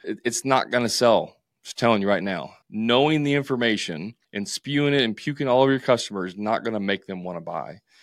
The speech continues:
Oftentimes, when my clients will do a sales call, we call it discovery call, they will do a discovery call. And at the end of the call,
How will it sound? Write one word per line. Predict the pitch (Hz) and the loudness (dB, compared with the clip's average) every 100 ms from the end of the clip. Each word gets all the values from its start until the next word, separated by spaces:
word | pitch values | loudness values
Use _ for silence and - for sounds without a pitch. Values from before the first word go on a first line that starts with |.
| _ | _
Oftentimes, | 110 139 147 143 123 120 92 78 82 - - _ - | 6 6 6 2 4 2 2 -2 -8 -10 -14 _ -8
when | 104 | -2
my | 104 98 | 0 0
clients | 117 113 104 101 107 | 0 2 2 0 -4
will | 98 | -2
do | 101 101 80 | -2 -2 -2
a | 92 | -4
sales | 90 104 98 98 | -2 -2 0 -2
call, | - 90 90 - | -4 -2 0 -2
we | 95 | -6
call | 95 98 95 | -8 -4 -4
it | |
discovery | - - 101 87 87 | -6 -2 -2 -2 -6
call, | - - 95 _ _ _ _ _ - | -6 -8 -10 _ _ _ _ _ 0
they | 123 | 2
will | 113 | 2
do | 120 143 | 2 2
a | |
discovery | 143 - 107 92 92 | 0 0 0 0 -6
call. | - 87 87 95 _ - - - | -4 -2 -2 -4 _ -20 -16 -6
And | 120 | 0
at | 120 120 | 0 0
the | 117 127 | 0 4
end | 175 | 6
of | 165 | 6
the | 127 | 4
call, | - - 151 101 87 113 | 0 4 6 6 4 -2